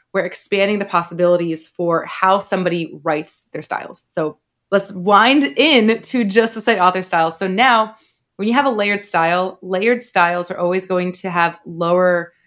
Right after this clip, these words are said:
precedence, A K A, like, lower style specificity than normal styles. So a layer could be a third party code. It could be, like, a reset. It could be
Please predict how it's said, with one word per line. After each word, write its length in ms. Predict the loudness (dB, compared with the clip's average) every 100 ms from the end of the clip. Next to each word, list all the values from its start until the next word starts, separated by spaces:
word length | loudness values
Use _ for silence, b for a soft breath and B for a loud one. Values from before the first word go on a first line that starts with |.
| _
precedence, 760 | -6 -4 -2 -2 -2 -4 -14 _ -4
A 100 | -4
K 240 | -2 0
A, 40 |
like, 160 | 0 0
lower 520 | 0 2 4 2 -2 _
style 380 | -2 2 2
specificity 920 | 0 -4 -10 -10 -10 -8 -4 -4 -6 -12 _ _
than 240 | 0 0
normal 440 | 0 -2 -4 -8 -14 _
styles. 580 | -14 -12 -12 -14 -20 -20 _ _ _
So 720 | -4 2 4 4 4 0 -4 -2
a 400 | 0 2 0 -4
layer 680 | -4 2 2 4 2 -2 -6
could 180 | -6 -4
be 220 | -2 -4
a 120 | -2 0
third 280 | 2 0
party 320 | 0 0 2 0
code. 400 | -6 -12 -12 -10
It 140 | -12
could 180 | -6 -6
be, 260 | -4 -2 0
like, 160 | 0
a 80 | -2
reset. 720 | -2 -2 -2 -2 -4 -4 -10 -14
It 100 | -10
could 160 | -10 -6
be 340 | -4 -4 -6